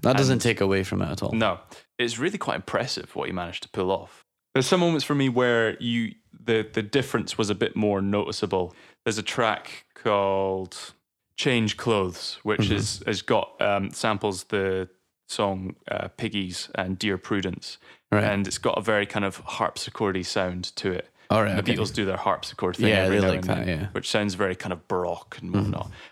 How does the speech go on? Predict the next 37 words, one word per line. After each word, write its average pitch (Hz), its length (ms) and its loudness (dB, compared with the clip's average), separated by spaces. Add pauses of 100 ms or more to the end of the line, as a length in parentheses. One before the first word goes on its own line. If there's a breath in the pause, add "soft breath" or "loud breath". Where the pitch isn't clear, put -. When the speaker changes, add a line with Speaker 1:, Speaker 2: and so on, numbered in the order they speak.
(140)
Speaker 2:
And 101 440 0
that 120 340 2
kind 120 160 -2
of 98 60 0
makes 104 240 -2
for - 160 -2
one 104 160 0
of 98 80 -2
the 101 80 -2
more 98 360 0
goofier 113 720 -2 (160)
match, - 420 -2 (140)
like, 101 260 0
kind 104 140 -2
of 98 80 2
Speaker 1:
Okay. 104 260 4
Speaker 2:
mashups 107 260 -2
on 104 100 0
the 101 80 0
album. 104 380 0 (140 loud breath)
Speaker 1:
Yeah. 98 100 2
Speaker 2:
So 101 60 4
there's 127 180 2
moments 151 400 4
like 113 200 0
that 120 240 2
where 110 120 2
you're 107 160 0
kind 117 180 0
of 104 100 -2
like, 107 240 2
"Oh, 139 340 4
yeah, 139 240 2
this, 156 180 -2
this 139 220 -2
does 151 260 2
work." 117 480 0